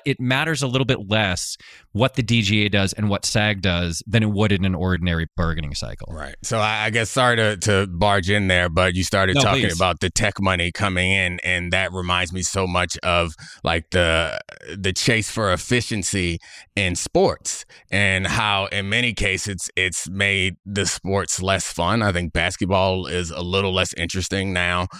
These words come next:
Speaker 2: because of that, and I think even diehard basketball fans would agree with that. Baseball obviously has a problem with, uh, strikeouts and home runs being all that anyone plays for. It's because, like, the concept of efficiency bled into the games and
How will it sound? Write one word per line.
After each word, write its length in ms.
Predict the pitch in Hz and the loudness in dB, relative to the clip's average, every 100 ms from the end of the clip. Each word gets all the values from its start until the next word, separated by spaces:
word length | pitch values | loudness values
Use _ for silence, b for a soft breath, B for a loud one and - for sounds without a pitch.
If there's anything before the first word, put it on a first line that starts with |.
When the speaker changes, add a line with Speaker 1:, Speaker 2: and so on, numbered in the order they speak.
| B - | B -4
Speaker 2:
because 460 | 107 90 107 95 95 | -2 0 0 2 0
of 120 | 85 | 0
that, 280 | 90 101 85 | 0 0 -2
and 180 | 85 | -4
I 100 | 85 | -4
think 340 | 82 92 87 - - | -2 -4 -4 -8 -2
even 400 | 98 87 87 90 B B | 0 0 -2 -4 B B
diehard 340 | 98 95 95 80 | -2 0 -2 0
basketball 440 | 92 - 98 95 | -2 -2 0 0
fans 340 | - 95 95 | 2 0 2
would 140 | 92 95 | 0 0
agree 160 | 90 | 0
with 100 | 98 | 0
that. 240 | 87 107 92 | 2 0 0
Baseball 600 | 95 101 - 98 104 107 | -2 -2 0 4 4 4
obviously 400 | 90 101 92 101 | 2 0 0 0
has 160 | 92 95 | 0 0
a 80 | |
problem 500 | 87 95 92 92 104 | 0 2 2 0 -2
with, 160 | 92 92 - B B B | 0 -2 -6 B B B
uh, 240 | - 87 85 | 0 0 0
strikeouts 720 | - - 101 92 98 95 - | -2 0 0 2 0 -2 -2
and 140 | 95 90 | -2 2
home 280 | 98 95 | 2 2
runs 380 | 92 95 101 101 | 2 2 2 -2
being 260 | 92 98 95 | 0 0 2
all 280 | 85 92 92 | 4 4 4
that 160 | 92 | 2
anyone 300 | 92 92 92 - | 2 0 0 0
plays 300 | 98 104 - | 2 0 0
for. 240 | 113 127 | 2 2
It's 240 | 90 92 | 2 -2
because, 420 | - 98 101 101 92 | -4 -2 0 0 2
like, 220 | 95 95 - B B | 2 0 -8 B B
the 220 | 110 104 98 - | 0 2 2 0
concept 360 | 131 120 113 | 2 2 0
of 100 | 101 | 0
efficiency 720 | 95 87 135 127 104 101 98 | 0 0 0 0 0 0 0
bled 400 | 90 82 107 107 | -2 0 2 4
into 260 | 104 98 101 | 2 0 0
the 120 | 92 | 0
games 500 | 90 135 120 101 98 | 0 0 2 0 -2
and 260 | 95 92 | -2 -2